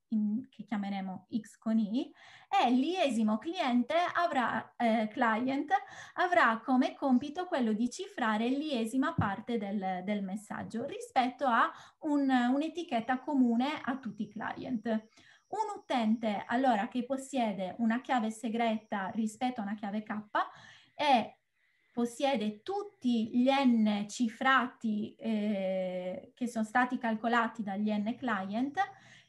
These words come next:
rispetto a una stessa etichetta, può calcolare la, la funzionalità,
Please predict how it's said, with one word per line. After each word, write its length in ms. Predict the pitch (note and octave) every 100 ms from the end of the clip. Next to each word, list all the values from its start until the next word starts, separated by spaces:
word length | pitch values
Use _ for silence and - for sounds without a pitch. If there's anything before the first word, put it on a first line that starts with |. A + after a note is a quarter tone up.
| -
rispetto 560 | A#3+ A3 - B3 A#3+
a 20 |
una 140 | A3 A3+
stessa 340 | - A#3+ A#3
etichetta, 600 | A3 - - A3 A3 D4
può 220 | D4+ F#4+
calcolare 920 | B3+ A#3+ A#3 D4 D4 B3 G3+ F#3+ F3+ - -
la, 840 | A#3 A3 G#3+ G3+ G3 G3 G3 F#3+ F#3+ -
la 240 | A#3 G#3
funzionalità, 1000 | G#3 B3+ A#3+ A#3+ G#3+ A#3+ G#4+ - A3+ F4